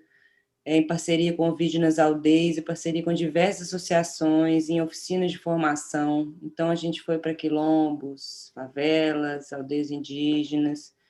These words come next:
trabalhamos, é, com experiências diversas, com formação audiovisual, né? É,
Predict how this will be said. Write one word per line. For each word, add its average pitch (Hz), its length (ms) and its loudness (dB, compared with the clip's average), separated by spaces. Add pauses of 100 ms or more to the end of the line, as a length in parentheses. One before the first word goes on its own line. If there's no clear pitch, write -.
(280)
trabalhamos, 156 800 0
é, 143 340 -6 (340)
com 156 60 -6
experiências 165 560 -2
diversas, 170 640 0
com 160 160 -10
formação 180 600 -2
audiovisual, 160 800 -2
né? 170 180 -14 (1000)
É, 147 880 0